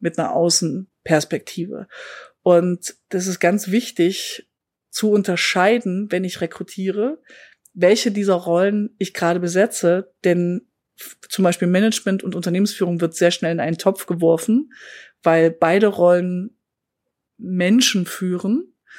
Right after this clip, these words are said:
Es sind aber zwei unterschiedliche Rollen, die unterschiedliche Kompetenzen brauchen. Nur mal am Beispiel,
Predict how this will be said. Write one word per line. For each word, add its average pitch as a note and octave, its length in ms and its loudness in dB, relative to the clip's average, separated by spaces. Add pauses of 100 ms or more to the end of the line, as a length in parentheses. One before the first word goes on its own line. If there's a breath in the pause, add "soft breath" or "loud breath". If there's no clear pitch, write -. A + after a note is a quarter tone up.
(320 loud breath)
Es F#3 120 -4
sind G#3 160 4
aber F#3 200 4
zwei F3+ 300 2
unterschiedliche F#3+ 580 -4
Rollen, F#3+ 420 2
die F#3 100 -4
unterschiedliche F#3 600 -2
Kompetenzen F3 720 -4
brauchen. E3 320 0
Nur E3+ 80 -2
mal D#3+ 140 -2
am E3 100 -2
Beispiel, F#3 560 2